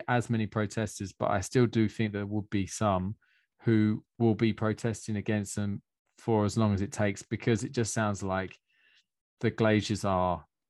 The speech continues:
you know, what's wrong with Premier League football, I guess. You know, it's, it's, to them, it's a business, it's not a hobby. They have basically ripped kind of a club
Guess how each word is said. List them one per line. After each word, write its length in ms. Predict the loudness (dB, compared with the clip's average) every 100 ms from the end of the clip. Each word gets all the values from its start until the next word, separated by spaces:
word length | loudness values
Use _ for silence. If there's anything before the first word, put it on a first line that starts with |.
| _
you 160 | -8 -4
know, 240 | -4 -4 -2
what's 320 | -4 -4 -2
wrong 420 | 2 4 4 0 0
with 360 | 0 0 -2 -12 _ _ _ _ _ _ _ -2
Premier 260 | 2 4
League 140 | 4 2
football, 320 | 0 0 -2
I 120 | -2
guess. 420 | -4 -4 -6 -10 -4
You 100 | 0
know, 120 | 0
it's, 300 | -2 -6 -10 _ _ _ _ _ _ _ _ -2
it's, 380 | -2 -2 -6 -8 -12 -6
to 100 | 2
them, 240 | 4 4
it's 160 | 2 -4
a 60 |
business, 440 | 0 2 2 -2 -4
it's 140 | -4
not 180 | -4 -4
a 40 |
hobby. 520 | -2 0 2 0 0 -6 _ _ _
They 340 | -6 -2 -2 -4
have 260 | -6 -8 -10 -20 _ _
basically 460 | -4 -4 -6 -6 -4
ripped 420 | 0 0 -2 -12 -14 _ -20 -20 -20 _ -2
kind 200 | 2 2
of 240 | 0 -6 _ _ _
a 80 | -4
club 500 | -2 2 4 4